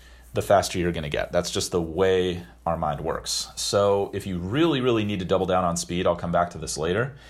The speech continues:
then I would just make it a part of your daily routine, or at least a part of your study routine,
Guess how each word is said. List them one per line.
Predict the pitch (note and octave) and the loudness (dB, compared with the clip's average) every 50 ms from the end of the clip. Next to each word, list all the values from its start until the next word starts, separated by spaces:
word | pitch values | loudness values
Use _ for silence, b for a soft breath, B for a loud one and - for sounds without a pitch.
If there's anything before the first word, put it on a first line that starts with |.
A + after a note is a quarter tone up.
| B B B B B B B B B B - | B B B B B B B B B B -12
then | F2 F#2 G#2+ G#2 G2+ G2+ G2+ G2+ G2+ F#2+ - | -2 2 2 4 4 2 2 0 -2 -2 2
I | - G2+ G#2+ | 4 4 4
would | A2+ G#2 | 4 2
just | A2 G#2 - | 0 -2 0
make | G2+ G2+ G2+ - | 0 0 2 2
it | G2+ | 0
a | F2+ | -2
part | - - G#2 G2+ | 2 2 2 2
of | F#2 F2 | 2 0
your | F2+ E2+ | 0 0
daily | E2+ F2+ F2+ F#2 F#2 | 2 2 2 2 2
routine, | F2+ F2 F2 F2 - F#2+ F#2+ F#2+ | 0 -2 -2 -2 -2 -2 -2 0
or | F#2 F2 D#2+ | 0 0 0
at | - - | 0 -2
least | F2+ F#2 G#2+ A#2 G#2+ G#2 - - | -2 0 2 2 2 0 -2 -2
a | - F2+ | -4 -4
part | F2 - F#2 F#2 F2+ | 0 2 2 2 2
of | E2+ F2 | 0 -2
your | E2 D#2 | -4 -4
study | - - E2 D#2+ F2 F#2+ | -4 -4 -2 -2 0 0
routine, | G2+ G#2 G#2+ G#2+ - B2+ B2+ C3 C3+ C3+ C#3 C3+ | -2 -2 -2 -2 -2 -2 -2 -2 -2 -2 -2 -4